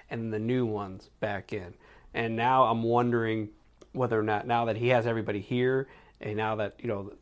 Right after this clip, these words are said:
Last Jedi did what it did and it ended where it ended, whether or not Abrams is gonna just blow, like, everyone away. Like, it's gonna be the biggest movie. It's gonna eclipse even Avengers Infinity War. You know, like, like, whether or not he has that power. 'Cause I think, I honestly think, I think Abrams has that power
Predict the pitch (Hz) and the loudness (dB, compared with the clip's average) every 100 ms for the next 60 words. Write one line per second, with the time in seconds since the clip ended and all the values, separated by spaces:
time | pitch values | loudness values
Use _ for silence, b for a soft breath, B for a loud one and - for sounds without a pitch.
0 | - - 120 113 - 120 113 107 117 110 | -20 -8 -4 -4 0 2 2 2 0 0
1 | 113 110 117 117 113 107 - 117 117 110 | -2 -2 -2 -2 -2 -6 -8 -6 -6 -4
2 | 120 110 107 113 120 120 - b b - | -4 -4 -6 -4 -4 -4 -8 b b -6
3 | 113 113 107 110 110 107 110 104 104 117 | -2 -2 -2 -2 -2 -2 -4 -4 -6 -4
4 | 107 104 107 117 120 120 117 113 117 113 | -4 -4 -6 -8 -6 -2 -2 0 0 -2
5 | 107 98 - - 143 139 135 131 117 110 | -6 -8 -12 -4 2 2 2 0 0 -2
6 | 98 107 131 117 104 110 139 123 120 110 | -4 -2 0 0 -2 0 0 0 -2 -8
7 | 107 104 - 110 104 107 - 123 - 120 | -6 -8 -4 -6 -6 -6 -2 -4 -4 -6
8 | 110 104 101 110 107 104 101 101 117 120 | -4 -4 -6 -6 -6 -6 -8 -10 -4 -4
9 | 107 101 95 113 127 123 - B B 139 | -4 -6 -6 -4 -2 -4 -6 B B 4
10 | 135 151 151 143 139 131 - 123 135 131 | 8 8 10 10 8 6 0 0 2 4
11 | 127 123 117 110 131 135 127 143 196 247 | 4 4 2 2 4 6 6 4 4 0
12 | 214 123 180 202 196 180 151 175 - 139 | 0 2 4 4 0 0 0 -2 0 2
13 | 156 139 127 135 135 127 - 135 127 110 | 2 4 4 4 4 4 6 6 6 4
14 | 104 | 0